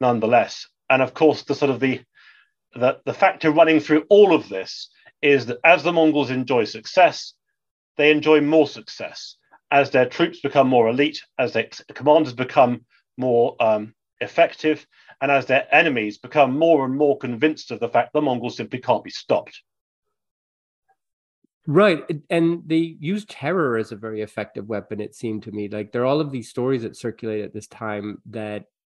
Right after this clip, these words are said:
Speaker 2: indicate how absolutely terrified people were of a potential Mongol invasion. And that this terror by itself would sometimes cause you to submit from a distance rather than,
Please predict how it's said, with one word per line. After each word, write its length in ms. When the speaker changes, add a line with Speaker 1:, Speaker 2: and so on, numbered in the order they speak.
Speaker 2:
indicate 480
how 520
absolutely 540
terrified 680
people 320
were 360
of 140
a 80
potential 540
Mongol 540
invasion. 760
And 180
that 160
this 200
terror 360
by 200
itself 640
would 440
sometimes 500
cause 320
you 80
to 100
submit 480
from 200
a 40
distance 540
rather 280
than, 360